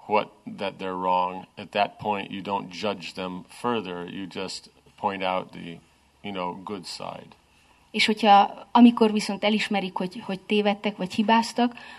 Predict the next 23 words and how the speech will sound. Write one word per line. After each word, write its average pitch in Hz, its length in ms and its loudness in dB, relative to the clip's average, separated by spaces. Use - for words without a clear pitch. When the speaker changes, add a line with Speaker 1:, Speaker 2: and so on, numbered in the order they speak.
Speaker 2:
akkor 196 420 4
ott 208 240 -2
nem 240 220 10
ítéled 196 420 2
meg 185 160 0
őket 185 380 -2
még 202 220 0
jobban, 214 360 2
hanem 196 320 0
csak 190 340 -4
elfogadod, 214 680 4
és, 190 220 -2
ö, 196 220 2
a 196 120 -2
jó 196 320 4
oldalra 180 460 0
mutatsz 180 400 -6
rá. 151 200 -2
Speaker 1:
In 113 100 -2
other 110 160 0
words, 98 200 -4
you're 95 140 -10
supportive. 95 480 -8